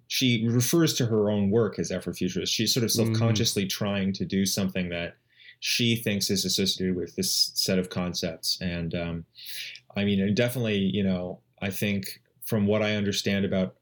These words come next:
Speaker 1: her view of her work, she would consider herself something like, uh, to be doing something like what, um, Itasha Womack was talking about, something that's intersectional, that's nonlinear, that's fluid, that's feminist,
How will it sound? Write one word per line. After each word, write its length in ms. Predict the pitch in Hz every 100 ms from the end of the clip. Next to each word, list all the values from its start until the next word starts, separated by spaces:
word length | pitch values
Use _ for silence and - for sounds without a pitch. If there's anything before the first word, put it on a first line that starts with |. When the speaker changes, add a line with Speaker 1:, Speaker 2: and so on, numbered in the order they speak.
| - -
Speaker 1:
her 480 | 101 95 95 95 -
view 220 | 92 92
of 100 | 95
her 180 | - 92
work, 300 | 82 87 90
she 220 | - 95
would 160 | 90 90
consider 380 | 98 92 95 90
herself 460 | 92 - 87 85 - - -
something 340 | - 127 123
like, 400 | 110 113 104 - - _ _ _ _ -
uh, 180 | 95 92
to 140 | -
be 80 | 117
doing 220 | 110 120
something 300 | 113 117 107
like 240 | 101 101 95
what, 300 | 95 92 -
um, 400 | 98 92 87 87 92 - _ _ _
Itasha 420 | 95 110 98 -
Womack 440 | 95 98 104 95 92
was 260 | - 87 -
talking 420 | - 101 - 87
about, 280 | - 92 -
something 280 | - 95 98
that's 160 | 92 95
intersectional, 1300 | 95 98 95 92 _ _ - 101 - 98 95 95 - _ _ _ -
that's 260 | 95 -
nonlinear, 720 | 101 98 104 98 95 92 92
that's 240 | 90 90 -
fluid, 380 | 104 95 95 90
that's 200 | 85 -
feminist, 680 | 104 95 95 92 - -